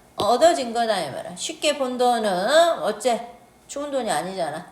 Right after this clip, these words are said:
예? 불법적인 거지. 자, 그것이 얻어진 거다, 이 말이야. 뭘 통해서? 불법적이고 의심스러운 민스, S 붙여서 수돈 방법이라 했어. 예? 불법적이고 의심스러운 것,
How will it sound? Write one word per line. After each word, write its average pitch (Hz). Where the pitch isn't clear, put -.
예? 277
불법적인 214
거지. 135
자, 196
그것이 269
얻어진 269
거다, 247
이 185
말이야. 165
뭘 226
통해서? 170
불법적이고 226
의심스러운 294
민스, 240
S 202
붙여서 202
수돈 202
방법이라 156
했어. 147
예? 302
불법적이고 269
의심스러운 370
것, 294